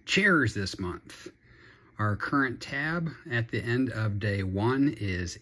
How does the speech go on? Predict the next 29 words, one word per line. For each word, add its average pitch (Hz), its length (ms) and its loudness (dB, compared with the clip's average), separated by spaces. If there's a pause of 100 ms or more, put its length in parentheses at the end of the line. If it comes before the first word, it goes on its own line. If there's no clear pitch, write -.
eight 120 180 -4
chairs. - 580 -2 (800)
And 98 120 0
like 101 160 0
I 107 80 2
said 107 220 0
earlier, 131 640 2
uh, 95 140 -2
during 101 260 2
our 92 120 0
video, 135 420 0 (600)
actually, 117 260 -2
I 131 60 2
don't 170 120 2
know 107 100 0
that 101 100 0
you 101 160 -4
guys 117 480 0
saw 233 300 -6
that 78 360 -6 (380)
because 113 800 0 (560)
Jeff 131 400 6
guessed 135 580 2 (200)
when 117 120 4
I 120 160 6
didn't 117 380 4
have 117 240 2
him 139 180 2
filming. 143 520 2